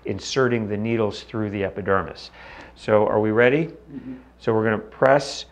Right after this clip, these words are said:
Speaker 1: firmly. You can see how much pressure I'm applying. That's, then we're gonna do at six and twelve o'clock. Then we're gonna press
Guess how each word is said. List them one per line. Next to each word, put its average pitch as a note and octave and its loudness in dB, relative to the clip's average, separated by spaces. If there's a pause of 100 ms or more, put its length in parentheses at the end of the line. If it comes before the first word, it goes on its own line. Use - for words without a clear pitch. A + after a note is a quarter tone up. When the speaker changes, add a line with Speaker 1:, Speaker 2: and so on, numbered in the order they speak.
(160)
Speaker 1:
firmly. D3 2
You A#2 -6
can A#2 -8
see C#3 0
how C3 0
much C3 -4
pressure C#3+ 2
I'm B2 -2
applying. C3 0 (380)
That's, A2+ -2 (240)
then A#2 2
we're B2 2
gonna A#2+ 2
do A#2+ 6
at - 0
six - 0
and A#2 -6
twelve C3+ 2
o'clock. C3+ 0 (1040)
Then B2 0
we're A#2+ 2
gonna A#2+ 2
press - 2